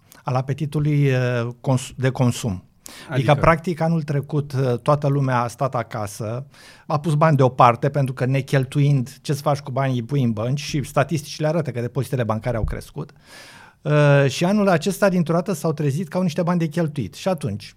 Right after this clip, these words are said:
Speaker 1: ce fac? Cumpără bunuri de larg consum, își revizuie-, își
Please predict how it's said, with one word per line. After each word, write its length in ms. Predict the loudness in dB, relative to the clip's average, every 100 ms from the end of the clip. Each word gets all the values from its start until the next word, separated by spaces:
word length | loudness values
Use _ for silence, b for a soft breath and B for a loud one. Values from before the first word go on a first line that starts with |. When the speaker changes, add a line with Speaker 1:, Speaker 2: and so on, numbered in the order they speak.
| _
Speaker 1:
ce 140 | -4
fac? 300 | -2 -6 -8 -4
Cumpără 600 | -2 0 2 4 2 0
bunuri 300 | 0 0 0
de 80 | 0
larg 240 | -2 -2
consum, 400 | -2 -4 -4 -8 -6
își 160 | -4
revizuie-, 420 | -4 -4 -4 -4 -4
își 320 | -4 -4 -4